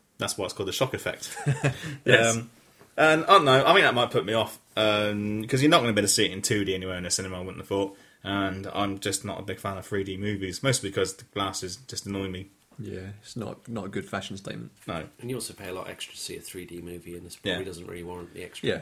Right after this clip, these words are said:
Speaker 2: even though they've,
Speaker 3: expense.
Speaker 2: they probably recouped all their setup costs in
Speaker 1: Yeah.
Speaker 2: Avatar. There's
Speaker 1: Yeah.
Speaker 2: no reason
Speaker 1: God
Speaker 2: to
Speaker 1: damn
Speaker 2: charge
Speaker 1: you.
Speaker 2: extra
Speaker 1: Ooh,
Speaker 2: stuff.
Speaker 1: I, I might pick that then. God
Speaker 2: Yeah.
Speaker 1: damn you, film industry.
Speaker 2: Well, that's all right. You were so angry that
Speaker 1: Yeah.
Speaker 2: you, you peaked the mic, which
Speaker 3: I
Speaker 2: is
Speaker 3: did
Speaker 2: good.
Speaker 3: recognise
Speaker 1: Yeah.
Speaker 3: one of the actors in it. He was one of the, uh,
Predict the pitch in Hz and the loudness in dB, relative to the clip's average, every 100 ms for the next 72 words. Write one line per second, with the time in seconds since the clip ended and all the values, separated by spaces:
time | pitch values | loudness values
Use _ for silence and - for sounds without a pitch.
0 | - 117 107 101 98 95 - - _ _ | -2 -2 0 0 0 -2 -10 -18 _ _
1 | 123 - 113 104 113 104 104 - 101 - | -20 -2 -2 0 -2 -2 -4 -4 -6 -6
2 | - 104 98 98 - 98 - - 82 - | -4 -4 -2 -4 -4 -6 -6 -8 -8 -2
3 | 98 101 98 - 62 110 104 _ _ _ | 0 0 -4 -6 -8 -8 -10 _ _ _
4 | 104 110 110 104 104 98 95 98 196 - | -4 0 2 2 2 0 -2 8 8 10
5 | 143 147 92 123 87 131 135 - - 101 | 8 8 6 2 2 0 -2 -6 -4 -4
6 | 98 101 - - 98 90 101 - - 90 | -2 -6 -8 -12 -12 -8 -8 -8 -8 -10
7 | - - - 196 185 175 151 131 127 127 | -10 -2 4 6 8 8 8 4 8 8
8 | 110 107 95 101 95 165 139 101 117 123 | 6 -2 0 2 2 -2 -2 2 2 2
9 | 127 113 113 110 85 107 107 113 104 95 | 0 0 0 -2 -6 -6 -2 2 2 2
10 | 117 117 113 110 123 113 113 139 90 - | -6 -6 -6 -6 -4 -4 -4 -6 -8 -8
11 | - - 180 156 147 139 139 - 135 117 | -8 -2 2 2 2 2 0 2 -2 -2
12 | 123 90 - 87 90 82 98 98 101 104 | -2 -4 -10 -10 -8 -8 -10 -12 -10 -10
13 | 95 101 98 | -8 -8 -8